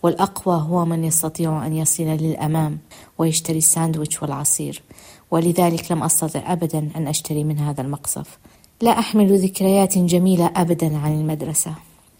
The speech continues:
فلسوء الحظ انتشر التطرف في الفترة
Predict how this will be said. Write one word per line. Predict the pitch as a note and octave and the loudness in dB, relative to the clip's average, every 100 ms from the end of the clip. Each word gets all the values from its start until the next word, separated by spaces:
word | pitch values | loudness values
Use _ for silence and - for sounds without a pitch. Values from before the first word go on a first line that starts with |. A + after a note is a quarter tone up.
| _ - | _ -2
فلسوء | F#3 F3+ - A3+ F3+ | 2 4 2 0 0
الحظ | E3+ - G3+ - F3 | 0 0 0 -2 -4
انتشر | F3 G3 F#3+ E3+ | -2 0 2 2
التطرف | E3+ E3+ - F#3 E3+ E3 - - | 0 -6 0 0 2 -4 -6 -6
في | F3+ | -4
الفترة | E3+ G#3 - E3+ | 0 0 2 0